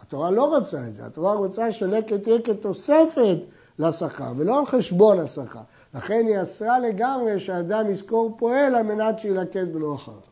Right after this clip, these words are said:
אבל הריסין והחכרות והמוכר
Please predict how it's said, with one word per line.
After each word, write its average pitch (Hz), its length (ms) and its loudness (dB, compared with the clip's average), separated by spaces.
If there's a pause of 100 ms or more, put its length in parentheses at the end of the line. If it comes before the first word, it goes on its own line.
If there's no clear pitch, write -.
(140)
אבל 151 340 0 (480)
הריסין 180 720 2
והחכרות 170 840 -4 (140)
והמוכר 165 580 -2